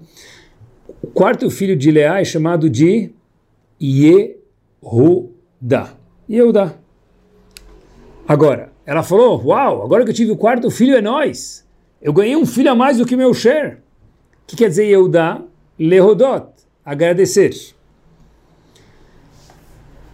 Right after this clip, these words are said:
Quando o Rabi Yohanan leu esse pasuk, assim conta pra gente a Gemara no Tratado de Bar-, Brachot, na página sete B,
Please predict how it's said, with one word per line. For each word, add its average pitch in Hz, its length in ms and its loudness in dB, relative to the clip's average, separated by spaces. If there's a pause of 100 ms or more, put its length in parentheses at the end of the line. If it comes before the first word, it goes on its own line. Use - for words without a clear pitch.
(260)
Quando 165 300 4
o 180 40 6
Rabi 170 240 2
Yohanan 196 680 -2 (380)
leu 180 400 2
esse 190 180 -6
pasuk, - 680 -10
assim 190 260 -6
conta 190 240 2
pra 175 140 0
gente 170 200 -2
a 165 40 2
Gemara 160 280 0
no 170 120 0
Tratado 160 340 0
de 156 80 2
Bar-, 147 340 -2
Brachot, 156 480 0
na 156 80 -6
página 156 380 -2
sete 180 400 0
B, 131 300 0